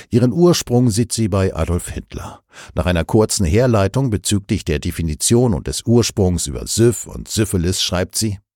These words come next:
"Hitler sprach in Mein Kampf von der Versifitilisierung des Volkskörpers, von der Bekämpfung der Syphilis als die Aufgabe der Nation." Zitat Ende. Es liegt nahe, dass sie kurz danach anmerkt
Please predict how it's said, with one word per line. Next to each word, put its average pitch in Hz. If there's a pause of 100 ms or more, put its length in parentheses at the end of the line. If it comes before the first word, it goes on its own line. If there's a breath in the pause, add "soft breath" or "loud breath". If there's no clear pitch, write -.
(760 loud breath)
"Hitler 120
sprach 120
in 107
Mein 101
Kampf 110
von 107
der 87
Versifitilisierung 95
des 85
Volkskörpers, -
von 90
der 82 (220 loud breath)
Bekämpfung 92
der 71
Syphilis 73
als 76
die -
Aufgabe 80
der 64
Nation." 64 (440)
Zitat - (100)
Ende. 95 (420 loud breath)
Es -
liegt 147
nahe, 131
dass 101
sie 110
kurz -
danach 92
anmerkt 98